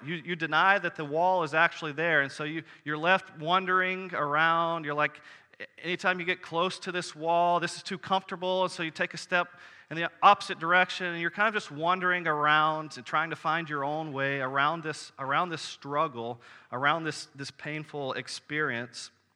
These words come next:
And we hit this wall, and instead of embracing God and asking tough questions like, "Where are you now?" we ignore reality. We ignore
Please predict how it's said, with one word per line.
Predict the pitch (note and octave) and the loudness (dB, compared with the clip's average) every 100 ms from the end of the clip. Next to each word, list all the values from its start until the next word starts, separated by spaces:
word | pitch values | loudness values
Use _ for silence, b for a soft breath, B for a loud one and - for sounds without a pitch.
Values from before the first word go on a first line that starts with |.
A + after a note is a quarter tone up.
| _ _ _ - | _ _ _ -14
And | B2+ | -8
we | C#3+ | -4
hit | D3 E3 E3 | -4 -4 -6
this | E3 C#3+ | -8 -6
wall, | C#3+ C#3+ C#3+ C#3 B B | -2 0 0 -2 B B
and | C#3 | -8
instead | C#3 - E3 | -6 -4 -4
of | C#3 - - | -4 -14 -12
embracing | D3+ B2+ C3 D3+ F#3+ A3+ - C#3 A#2 A2 - B2 | -10 -8 -4 -2 -2 -4 -8 -10 -10 -12 -16 -6
God | C3+ D#3 D3+ | 0 0 0
and | C3 - | -2 -2
asking | C3 E3+ F#3+ - D#3 | 2 2 0 -10 -12
tough | C3+ - D#3 | -8 -4 -4
questions | - C3+ D#3 - - A#2+ A#2 | -6 -4 -4 -6 -12 -16 -8
like, | B2 D3 A2 | -2 -2 -4
"Where | A2 C3+ D3+ D#3 B B - | -6 0 0 0 B B -2
are | D3 | 2
you | D3 B2+ A#2+ | 2 -2 -4
now?" | B2+ D3+ C3 A#2 B2 - b b b b | 0 2 2 2 -2 -8 b b b b
we | C3+ D#3 | -8 -6
ignore | C3+ C#3+ B2+ C3 D3 D#3 D#3 D3+ C#3 | -4 -6 -6 -8 -4 -4 -4 -6 -8
reality. | B2+ B2 B2 C3 A#2 - A2 | -8 0 2 2 -2 -8 -14
We | A2+ C3+ | -10 -10
ignore | A#2 A#2+ C3 C#3+ D3+ D3 | -10 -12 -10 -8 -8 -8